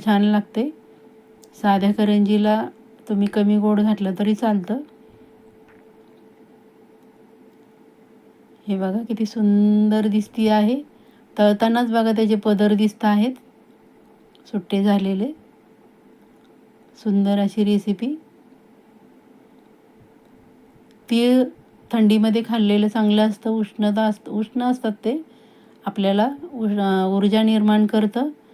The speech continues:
म्हणून तीळ आणि गूळ अवश्य खावेत. म्हणून तुमच्यासाठी छान अशी रेसिपी घेऊन आली आहे.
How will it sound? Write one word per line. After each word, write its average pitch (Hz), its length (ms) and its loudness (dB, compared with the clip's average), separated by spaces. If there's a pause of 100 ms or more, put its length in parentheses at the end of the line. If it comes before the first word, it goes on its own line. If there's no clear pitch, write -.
(340)
म्हणून 196 240 0
तीळ 226 320 0
आणि 202 260 0
गूळ 202 260 0 (140)
अवश्य 202 560 -2
खावेत. 226 320 0 (1800)
म्हणून 202 240 0
तुमच्यासाठी 208 600 0 (120)
छान 196 220 0
अशी 202 240 0
रेसिपी 214 540 -2 (880)
घेऊन 196 240 0
आली 196 300 0
आहे. 214 300 0